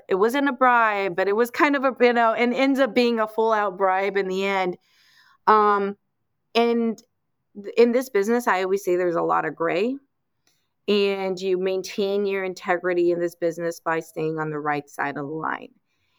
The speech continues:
And even though you have someone with the best heart and the smartest,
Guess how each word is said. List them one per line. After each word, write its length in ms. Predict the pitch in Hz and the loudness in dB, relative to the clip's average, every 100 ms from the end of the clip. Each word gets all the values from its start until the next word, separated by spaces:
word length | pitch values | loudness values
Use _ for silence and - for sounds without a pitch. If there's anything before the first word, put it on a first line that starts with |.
| _ _ _ | _ _ _
And 720 | 196 196 190 180 180 175 175 - _ _ - | -2 0 -2 -2 -2 -2 -4 -8 _ _ -6
even 340 | 208 196 202 | -2 0 2
though 120 | 196 | 0
you 180 | 190 185 | 2 0
have 160 | 185 175 | 0 -4
someone 420 | - 180 180 175 | -4 -4 -2 -2
with 160 | 165 165 | -2 -2
the 220 | 170 156 - | -4 -6 -4
best 280 | 175 170 - | -4 -4 -12
heart 480 | - - 165 165 | -10 -2 -2 -2
and 160 | 165 165 | -4 -6
the 40 | |
smartest, 560 | 165 - 165 160 170 165 | -6 -6 -4 -2 -2 -4